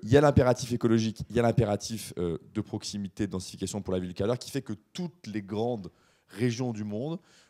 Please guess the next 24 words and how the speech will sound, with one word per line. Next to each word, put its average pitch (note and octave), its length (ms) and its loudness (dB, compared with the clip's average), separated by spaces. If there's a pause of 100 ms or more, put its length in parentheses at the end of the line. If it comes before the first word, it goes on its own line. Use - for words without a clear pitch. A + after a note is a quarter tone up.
(120)
euh, F2 120 -4 (100)
en G2+ 60 -6
réalité, G#2+ 260 -2
se - 100 -12
posent A#2+ 280 -2
plus B2+ 240 -6
ou B2 40 -6
moins B2+ 200 4
les B2 100 6
mêmes A2+ 160 2
questions A#2 260 -6
que G#2+ 60 -12
nous. G2+ 80 -4
Alors F#2 180 -4
nous, B2 280 4 (380)
mais E2 80 -4
ça F2 140 -2
m'intéresserait F#2 400 -2
aussi, G2 220 -4
Nicolas, F#2+ 260 -2
d'avoir F#2+ 160 0
ton G2+ 100 -2
avis G2 160 0
là-dessus, G#2 380 -2